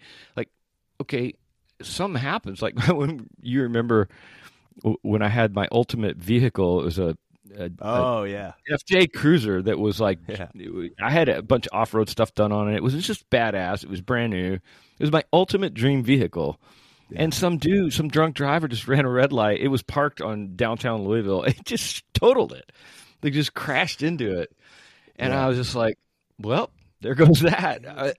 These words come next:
Speaker 1: but
Speaker 2: Yeah.
Speaker 1: even then, I was already cultivating some of that to where I was like,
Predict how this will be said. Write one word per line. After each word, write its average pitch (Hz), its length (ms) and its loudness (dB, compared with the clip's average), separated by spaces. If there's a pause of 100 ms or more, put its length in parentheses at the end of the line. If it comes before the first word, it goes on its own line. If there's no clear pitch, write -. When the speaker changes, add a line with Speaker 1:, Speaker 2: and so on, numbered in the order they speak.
Speaker 1:
but 143 160 -2
Speaker 2:
Yeah. 120 260 -6 (640)
Speaker 1:
even 220 300 2
then, 180 200 2
I 127 80 0
was 120 180 2
already 117 320 4 (140)
cultivating 113 500 -10
some 110 200 -10
of 101 60 -6
that 101 240 -4
to 113 100 -10
where 107 160 -2
I 104 40 -2
was 101 120 -6
like, 101 180 -6